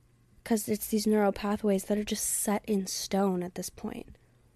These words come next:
And it's, it's a practice, it's a, it's something that you align with every day to get to the point where you are now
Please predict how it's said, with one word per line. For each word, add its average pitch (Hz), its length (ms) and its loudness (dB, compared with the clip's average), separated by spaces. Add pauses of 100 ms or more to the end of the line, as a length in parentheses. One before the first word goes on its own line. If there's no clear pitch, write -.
(800)
And 208 140 4
it's, - 320 -2 (380)
it's - 240 -4
a 185 60 -2
practice, 202 840 2
it's - 220 -4
a, 190 260 0 (1700)
it's - 200 -4
something 208 480 2
that 190 240 0
you 214 100 6
align 190 540 2
with 180 260 -6
every 214 460 4
day 180 500 -2 (1300)
to 214 100 0
get 202 140 2
to 196 80 -4
the 202 80 2
point 196 300 0
where 185 140 -2
you 196 220 -2
are 196 120 2
now 190 460 0